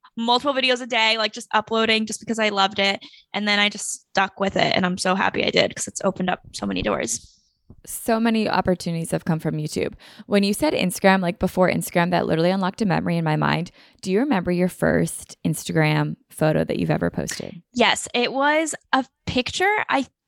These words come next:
Speaker 1: okay, so I, I don't know if this was the first, but it was one of the first, of New York City, like, the skyline of New York in, like, a sepia type filter with
Speaker 2: Yeah.
Speaker 1: a funny, like, or, like, a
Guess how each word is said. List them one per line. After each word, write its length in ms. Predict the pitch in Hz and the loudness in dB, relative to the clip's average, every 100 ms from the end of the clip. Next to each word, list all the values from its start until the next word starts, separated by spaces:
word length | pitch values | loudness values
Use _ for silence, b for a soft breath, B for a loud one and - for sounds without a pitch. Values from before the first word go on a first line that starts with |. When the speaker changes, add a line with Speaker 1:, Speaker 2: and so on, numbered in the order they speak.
| - | -2
Speaker 1:
okay, 140 | 254 240 | 0 2
so 140 | 233 | 2
I, 240 | 202 - 202 | 0 0 0
I 40 | |
don't 120 | 269 | 0
know 80 | 311 | 0
if 80 | 311 | -2
this 120 | 302 | -4
was 100 | 269 | -4
the 60 | 254 | 0
first, 240 | 214 294 | 0 0
but 80 | 214 | 0
it 40 | |
was 140 | 214 214 | 0 0
one 100 | 208 | -2
of 80 | |
the 60 | 202 | -2
first, 260 | 190 202 - | 0 0 2
of 180 | 220 202 - - | 2 2 -4 -4
New 200 | 214 226 | 0 2
York 240 | 269 302 | 2 2
City, 300 | - 202 190 | -2 0 0
like, 180 | 190 214 | 0 0
the 160 | 214 | 2
skyline 560 | 208 - 202 214 240 254 | 2 0 0 2 2 0
of 140 | 240 | 0
New 100 | 226 | 0
York 400 | 226 190 185 208 - B B B | 0 2 0 -2 -6 B B B
in, 180 | 233 226 | -2 2
like, 240 | 208 208 - | 0 -2 -2
a 340 | 196 185 175 - - | 0 0 0 -6 -12
sepia 760 | - - 226 220 240 220 214 214 | -8 0 0 0 0 0 2 0
type 340 | - 208 208 | -2 -2 -2
filter 800 | - 208 202 208 214 202 196 190 | -2 2 2 2 -2 0 2 2
with 200 | 196 208 - | 0 -4 0
Speaker 2:
Yeah. 240 | 190 190 | 0 0
Speaker 1:
a 60 | - | -2
funny, 460 | 220 214 214 214 - | 0 2 2 2 2
like, 180 | 214 - | 0 0
or, 260 | 202 196 - | -2 -2 -4
like, 140 | - | 0
a 200 | 190 175 | 0 0